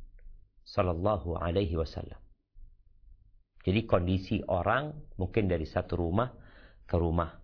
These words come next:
lainnya berbeda-beda. Tapi menabung bukan hal yang terlarang dalam agama ini.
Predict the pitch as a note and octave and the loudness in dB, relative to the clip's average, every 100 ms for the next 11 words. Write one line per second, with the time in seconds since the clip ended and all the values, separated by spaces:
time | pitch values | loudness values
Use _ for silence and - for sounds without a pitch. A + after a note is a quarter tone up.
0 | - F#2 F2 G2+ A2 E2 D#2+ D#2 D#2 D#2+ | -2 0 2 4 2 2 0 0 0 0
1 | E2+ D2 - - - - _ - - F#2+ | -2 -4 -12 -18 -20 -20 _ -10 -4 0
2 | G#2 F#2 E2 D#2 G2+ A#2+ B2+ - - - | 2 2 2 2 2 0 -4 -16 -20 -12
3 | - E2+ - G2 F#2 F#2 D#2+ - G2 A2+ | -4 -4 -2 0 2 0 -2 -2 0 0
4 | F3 E3+ E2 - - E2+ - E2+ E2 D#2+ | -2 -4 -8 -12 -4 -4 -2 -4 -2 -4
5 | - C#2 | -4 -8